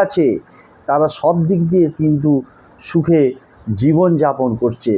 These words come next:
সুতরাং তোমাকেও ভালো থাকতে গেলে, তোমার মনের মানুষটাকে ফিরিয়ে আনতে গেলে, সম্পর্ক তৈরি করতে গেলে অবশ্যই বলবো যে আজকের টোটকা, আজকের এই প্রয়োগ পদ্ধতি তুমি প্রয়োগ করো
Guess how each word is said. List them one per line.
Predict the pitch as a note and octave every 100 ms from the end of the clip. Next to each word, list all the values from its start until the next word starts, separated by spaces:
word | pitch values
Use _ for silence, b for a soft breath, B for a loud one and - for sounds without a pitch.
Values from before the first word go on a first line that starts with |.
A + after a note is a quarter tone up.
| E2
সুতরাং | - D#3 G#3 A3+ A3 G#3 B - -
তোমাকেও | F#3 G#3+ A3 A#3+
ভালো | F#3 F#3
থাকতে | F#3 F3 F3 G3 F#3+
গেলে, | G#3 G3+
তোমার | F3 F3 F3
মনের | D#3+ D#3 F3+
মানুষটাকে | F3 E3+ D#3+ E3+ D#3+ B2+
ফিরিয়ে | C#3 E3 F#3
আনতে | F3+ E3+ F#3
গেলে, | F3 F3 E3
সম্পর্ক | B2+ C3 D#3 D#3 - D3+
তৈরি | B2 C3+ E3
করতে | F3+ F#3 - F#3+
গেলে | F#3+ G3+ G3+ B B B B -
অবশ্যই | C3 G3+ G#3 A3 G#3 G3
বলবো | G#3 G#3
যে | G3+ F#3+ -
আজকের | D#3 - G3 F#3+
টোটকা, | - F3 - F#3 E3+ -
আজকের | D3 - F3
এই | E3 D#3+
প্রয়োগ | D3 D3
পদ্ধতি | D#3+ D3+ D#3 C#3+
তুমি | C#3+ C#3+ C3 b b _ -
প্রয়োগ | D#3+ G#3 F3
করো | A3 A3